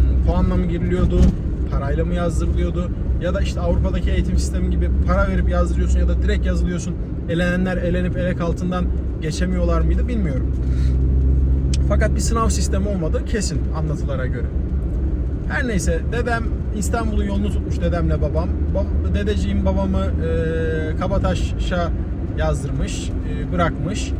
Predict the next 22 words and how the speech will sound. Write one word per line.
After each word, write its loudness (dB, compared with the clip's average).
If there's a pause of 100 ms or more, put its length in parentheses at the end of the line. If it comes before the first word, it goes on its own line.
(420)
Babam 0
oradaki -2
süreci 0 (160)
çok -2 (160)
zordu 0 (640)
diye 2
anlatıyor. -2 (380)
O -2
dönem 0
çok 0
sertlerdi 2 (120)
diye 0
anlatıyor. -2 (600)
E, 4
çok 2
bunaldığını, 2
hatta 0
intiharın 0
eşiğine 0 (160)
ara 0
ara 2
geldiğini, 0